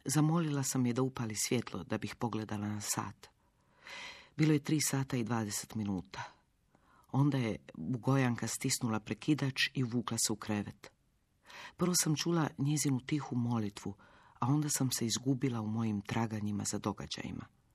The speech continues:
Onome tko gotovo svaku noć slaže slike svoje prošlosti i samo ih na kratko prekine košmarnim snovima,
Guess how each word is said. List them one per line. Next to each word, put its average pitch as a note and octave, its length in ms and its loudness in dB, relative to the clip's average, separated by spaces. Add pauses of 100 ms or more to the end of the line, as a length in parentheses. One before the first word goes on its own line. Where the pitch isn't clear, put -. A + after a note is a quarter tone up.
(680)
Onome C#3 440 6
tko - 260 -6
gotovo C3 300 -2
svaku D3+ 380 -2
noć A#2 320 0
slaže A2+ 400 0 (120)
slike B2 280 0 (100)
svoje A#2 180 -4
prošlosti - 720 -2 (420)
i C3 80 2
samo C#3 300 6
ih B2 160 2
na A#2+ 80 2
kratko - 420 -2
prekine G#2+ 520 -2
košmarnim A2 580 -2
snovima, B2+ 500 2